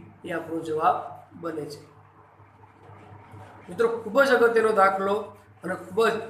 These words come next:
લોજિકલી છે, આપને પણ એમાં મજા આવશે. સાત cos વર્ગ થીટા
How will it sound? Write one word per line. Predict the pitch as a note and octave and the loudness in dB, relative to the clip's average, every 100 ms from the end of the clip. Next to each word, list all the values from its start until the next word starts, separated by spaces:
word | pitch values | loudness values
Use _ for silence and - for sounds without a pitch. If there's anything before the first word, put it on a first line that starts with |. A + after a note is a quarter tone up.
| D3+ D3+ | -12 -8
લોજિકલી | F3+ F3 A3+ A3 G#3+ | -6 -6 -4 -4 -4
છે, | - G#3 - - - _ _ _ _ - _ _ - | -4 -4 -4 -10 -20 _ _ _ _ -20 _ _ -8
આપને | F3+ A3 | -6 -6
પણ | G#3+ G#3 | -2 -2
એમાં | F#3+ G#3+ - - | 0 -2 -4 -8
મજા | E3+ F3 | -8 -4
આવશે. | D#3 C#3+ - - - _ _ - | -4 -4 -8 -16 -20 _ _ 2
સાત | G3+ A#3 - - | 6 6 4 0
cos | G#3 G#3+ | -2 -2
વર્ગ | G3 G3 F#3+ | -6 -6 -6
થીટા | G3 G3 G#3+ | -8 -2 2